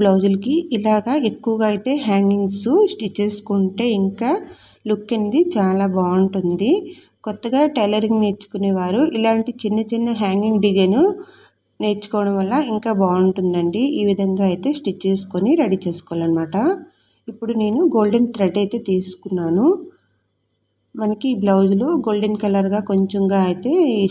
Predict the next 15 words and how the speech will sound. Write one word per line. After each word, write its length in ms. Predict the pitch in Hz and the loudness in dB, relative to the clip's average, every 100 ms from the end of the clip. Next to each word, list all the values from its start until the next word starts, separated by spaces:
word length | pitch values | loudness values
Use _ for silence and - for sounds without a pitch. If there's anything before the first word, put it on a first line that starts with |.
| - | -2
స్టోన్స్‌లా 480 | 208 196 196 208 196 | 0 2 2 0 -4
కనిపిస్తున్నాయి 580 | 180 175 196 - 185 175 190 | -4 -2 -4 -4 -4 -4 -4
కదా, 120 | 254 240 | -2 0
అందుకని 360 | 208 208 233 233 | -2 0 0 2
గోల్డెన్ 360 | 202 180 185 190 | 2 2 0 0
థ్రెడ్ 240 | 185 175 175 | -2 -4 -2
తీసుకుంటూ 540 | 185 175 - 175 175 254 359 | -2 -2 -6 -6 -2 0 0
ఈ 40 | 208 202 | 0 0
విధంగా 320 | 190 190 190 180 | 0 0 0 0
అయితే 220 | 185 285 370 - _ _ _ - | -2 -2 -4 -8 _ _ _ -12
ఒక్కొక్క 520 | 208 - 220 214 - 208 | -12 -8 -6 -6 -4 0
హ్యాంగింగ్స్ని 800 | 196 190 196 190 190 - 190 247 392 - - _ _ _ _ _ _ _ _ _ _ _ 214 | 2 2 2 2 0 -2 2 4 2 -2 -14 _ _ _ _ _ _ _ _ _ _ _ -8
ఇక్కడ 220 | 214 202 196 | -2 -2 0
చూపిస్తున్న 500 | 196 214 208 214 190 | -2 -2 -2 0 2
విధంగా 320 | 175 185 196 | 2 0 0